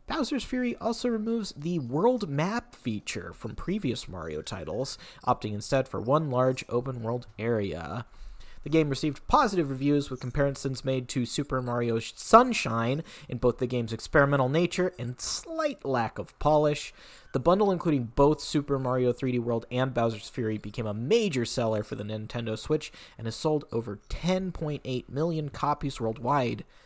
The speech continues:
six million more than the original Wii U release. Zach Olson, I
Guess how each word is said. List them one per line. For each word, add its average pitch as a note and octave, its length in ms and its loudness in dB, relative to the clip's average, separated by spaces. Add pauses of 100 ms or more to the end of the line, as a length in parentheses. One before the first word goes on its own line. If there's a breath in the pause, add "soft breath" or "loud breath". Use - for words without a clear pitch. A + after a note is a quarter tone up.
(120 soft breath)
six - 460 -4
million F#3+ 440 0
more C3+ 560 0 (240 soft breath)
than G#2+ 140 -6
the G#2 120 -6
original B2 540 -4
Wii A#2+ 300 0
U A2+ 240 -2
release. A2+ 720 -8 (560 soft breath)
Zach E3+ 320 4
Olson, B2 500 -4 (300)
I C3+ 80 -4